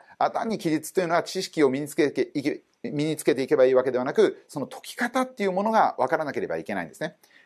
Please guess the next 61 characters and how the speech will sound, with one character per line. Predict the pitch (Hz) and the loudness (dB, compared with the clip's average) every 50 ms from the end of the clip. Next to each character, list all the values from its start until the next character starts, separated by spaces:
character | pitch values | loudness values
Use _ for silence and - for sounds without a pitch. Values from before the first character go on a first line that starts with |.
| _ _ | _ _
こ | - 233 | 0 4
れ | 240 | 6
を | 233 208 | 6 6
講 | 196 - 190 185 | 6 4 4 4
師 | 151 - 98 | 4 2 -2
が | - | -10
説 | - - - - - - 185 | -10 -8 -8 -8 -6 -2 -2
明 | 185 165 | -2 -2
し | - | -2
て | - 143 | -4 -4
い | |
き | 120 | -4
ま | 127 113 | -4 -6
す。 | - - - _ _ _ _ _ | -6 -8 -14 _ _ _ _ _
で | - 220 | -6 -2
す | 214 | 0
か | - 240 | 0 0
ら | 170 | 0
皆 | 175 185 185 | 0 -2 -2
さ | - 180 | 0 0
ん | |
は | 143 135 | 0 2
そ | - 170 | 0 0
れ | 143 | 0
を | 120 | 2
ま | 143 170 | 0 0
ず | 147 120 90 92 | -2 -4 -10 -8
真 | 101 113 156 | -6 -2 0
似 | 190 202 | 0 0
す | 202 - 175 | 0 -2 0
る | - | 0
こ | 135 | 2
と。 | 123 98 95 - - _ _ _ _ _ - - - _ | 2 2 0 -2 -6 _ _ _ _ _ -20 -20 -16 _
い | - 110 | -12 -8
き | - 180 | -2 0
な | 214 226 | 2 2
り | 214 | 2
自 | 180 185 | 2 2
分 | - | 0
で | 143 170 | 0 0
解 | - - - 165 170 190 | 0 0 0 2 2 2
法 | 185 190 185 185 | 4 2 2 2
と | 185 - | 2 0
い | 208 196 | -2 0
う | |
の | 156 120 | 0 0
を | 113 95 - - | 0 0 -2 -4
編 | 113 135 | -4 -2
み | 156 | 0
出 | 165 185 | 0 0
す | 175 - | 0 0
こ | - | -2
と | - 104 | -2 -2
は | - | -2
で | - 113 | -2 -4
き | 123 | -4
ま | 135 135 | -6 -6
せ | - 139 | -4 -4
ん | |
か | 113 156 | 0 4
ら、 | 180 175 - - | 4 4 4 2